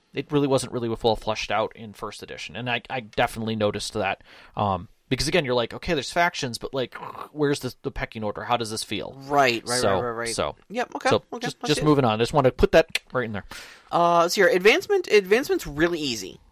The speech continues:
Speaker 2: Um, it, it sounds like a lot when you describe it, but, uh, uh, I've, I've got, like, a, a whole bullet list here on how to, how, how advancement works. Um,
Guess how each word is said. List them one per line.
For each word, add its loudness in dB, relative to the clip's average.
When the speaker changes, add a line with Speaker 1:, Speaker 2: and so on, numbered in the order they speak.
Speaker 2:
Um, 4
it, -4
it -2
sounds 2
like -4
a 2
lot 6
when -2
you -4
describe -2
it, -8
but, -2
uh, 0
uh, -6
I've, -14
I've -20
got, -20
like, -14
a, -10
a -12
whole -2
bullet -4
list -14
here -10
on -14
how -6
to, -6
how, -6
how -8
advancement -12
works. -18
Um, 0